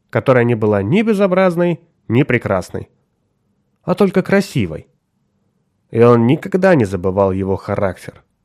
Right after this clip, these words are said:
Злобный. А также то, что сказал его дедушка на обратном пути. Слова еле слышные, унесённые ветром. Лучше иметь пони, на котором можно ездить, чем не иметь пони совсем.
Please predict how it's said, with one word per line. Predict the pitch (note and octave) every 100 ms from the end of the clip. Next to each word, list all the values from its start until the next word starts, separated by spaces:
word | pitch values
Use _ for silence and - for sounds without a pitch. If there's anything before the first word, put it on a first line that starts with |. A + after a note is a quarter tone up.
| _ _ _
Злобный. | G#2 F#2 A#2 B2 G2+ F2+ E2+ - _ _ _ _ _ _ _ _
А | -
также | G3+ C#4 D#3 C#3+
то, | F3+ G3
что | -
сказал | C#3+ C#3 A#2+ C3+
его | A2 G#2
дедушка | C3+ A3 F#3+ -
на | C#3+ G#2+
обратном | G2 C3 C3+ A2+
пути. | A#2 C3 - F#2 _ _ _ _ _ _
Слова | - - E3 B3 A#3
еле | A#3 G#3+
слышные, | F#3 A3+ A3 C3 A#2 E2 - _ _ _
унесённые | - A#2+ A#2+ - B2+ A#2+ A#2+ A#2
ветром. | B2 B2 G#2+ F#2 - _ _ _ _ _ _ _ _ _ _
Лучше | A3+ G3+ - E3
иметь | E3+ E3 -
пони, | F3 E3+
на | D3+ D3
котором | D3+ D#3+ D#3 C#3+
можно | C#3+ B2+
ездить, | B2+ D#3+ F3 G2 F2+ - _ _ _ _
чем | - C3 B2
не | C3
иметь | B2+ B2+ -
пони | B2+ A#2+
совсем. | A2 A#2 A#2 - D#2+ -